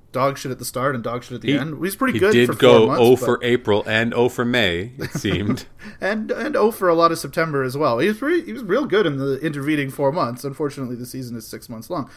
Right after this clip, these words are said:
Speaker 1: Uh, but what I thought was interesting was, and, and this is what I pointed out in the, I think, a Daily Deuce piece I wrote about this, was that, uh, Chris Iannetta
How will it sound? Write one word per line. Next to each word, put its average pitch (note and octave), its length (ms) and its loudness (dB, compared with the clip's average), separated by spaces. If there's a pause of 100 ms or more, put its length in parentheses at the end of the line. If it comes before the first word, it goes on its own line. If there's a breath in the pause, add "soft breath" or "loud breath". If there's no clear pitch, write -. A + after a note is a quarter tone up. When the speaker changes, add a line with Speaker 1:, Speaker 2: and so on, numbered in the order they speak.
(360 loud breath)
Speaker 1:
Uh, C#3+ 180 2
but F3+ 120 2
what A#3 120 6
I A#3 40 6
thought A3 160 4
was E3+ 120 0
interesting C#3 580 -2 (360 soft breath)
was, C3+ 340 2
and, C#3+ 180 -4
and D3 160 -4
this D3 80 -6
is - 60 -16
what C#3 100 -2
I B2+ 100 -2
pointed C#3 240 -4
out C3+ 140 -2
in B2+ 100 -4
the, A#2 240 -4
I A2+ 60 -12
think, B2+ 160 -14
a B2 60 -8
Daily A#2 260 -8
Deuce D3 180 -8
piece B2+ 220 -12
I A#2+ 40 -8
wrote A2+ 140 -8
about A2 220 -8
this, A2 140 -12 (440 soft breath)
was B2+ 460 -2
that, C3 300 -2
uh, C3 240 -2
Chris F3 220 -4
Iannetta D3+ 540 0